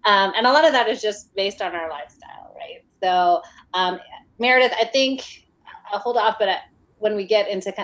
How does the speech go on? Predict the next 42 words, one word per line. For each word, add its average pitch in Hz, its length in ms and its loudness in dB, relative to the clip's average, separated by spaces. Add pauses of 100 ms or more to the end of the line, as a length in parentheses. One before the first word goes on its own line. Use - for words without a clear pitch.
the 202 80 -4
kind 202 200 -4
of 190 80 -8
things 196 180 -6
you 185 80 -12
can 185 140 -14
do 175 160 -10
to 165 100 -6
improve 175 300 -6
your 180 100 -4
lifestyle. 170 560 0
But 165 160 0 (380)
as 214 140 0
far 302 200 6
as, 262 140 2
like, 208 180 0 (120)
so - 160 0
you 240 260 2
know 262 180 6
you're 262 200 4
sitting, 180 640 -2
you 196 120 -8
know 214 120 -2
you're 226 100 -2
gonna 202 100 -2
sit - 280 -4
for 180 80 -4
a 170 120 -2
long 175 160 -4
time, 175 440 -2 (240)
what 233 120 2
kinds 269 200 2
of 247 100 0
things 214 220 -2
can 214 160 -2
you 196 120 -2
do 202 140 -2
through 202 280 -4
the 175 200 -6
day 170 600 2 (380)
to 175 460 -2
help, 190 480 2